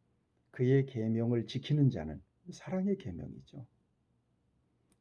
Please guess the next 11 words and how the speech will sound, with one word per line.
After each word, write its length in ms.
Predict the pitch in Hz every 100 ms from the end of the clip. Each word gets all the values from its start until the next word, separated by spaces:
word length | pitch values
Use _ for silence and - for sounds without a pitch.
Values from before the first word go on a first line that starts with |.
| _
"주 420 | - 151 156 -
안에 440 | - 95 92 92 95
거하고 400 | 98 69 - - - - _ _ _ _ _ _ _ _ _ _ _ _ _ _ _
주는 440 | - 139 143 147 143
그 320 | - 135 -
안에 400 | 107 98 95 104 98
거하시나니 800 | - 92 90 - 95 76 104 139 _ _ _ _ _ _ _ _ _ _
우리에게 600 | - 104 104 85 123 127 - _
주신 440 | - 135 - 135 131
성령으로 640 | - 156 151 147 139 139
말미암아 720 | 135 90 87 82 78 107 208